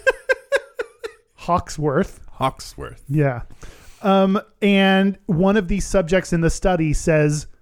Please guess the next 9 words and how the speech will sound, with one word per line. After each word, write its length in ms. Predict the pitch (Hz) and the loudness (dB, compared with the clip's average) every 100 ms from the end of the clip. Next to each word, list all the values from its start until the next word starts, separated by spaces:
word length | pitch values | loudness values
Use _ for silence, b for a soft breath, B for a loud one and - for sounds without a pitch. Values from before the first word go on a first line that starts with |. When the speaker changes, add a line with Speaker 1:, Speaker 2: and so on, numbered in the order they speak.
| _ _ - | _ _ -8
Speaker 1:
"Straight 440 | - - 247 277 | -6 -2 -2 0
life 320 | 160 156 156 | 2 2 0
must 260 | 143 160 - | -2 -2 0
be 100 | 170 | -4
so 360 | - - 185 190 | -4 0 2 2
boring 540 | 147 147 123 127 135 - - - | 2 0 -2 -8 -18 -20 -18 -6
because 300 | 170 196 - | 0 0 0
everyone 480 | 196 214 220 214 214 | 0 0 0 0 0
conforms. 760 | 202 190 - 165 123 131 135 | -2 -4 -2 -4 -4 -10 -16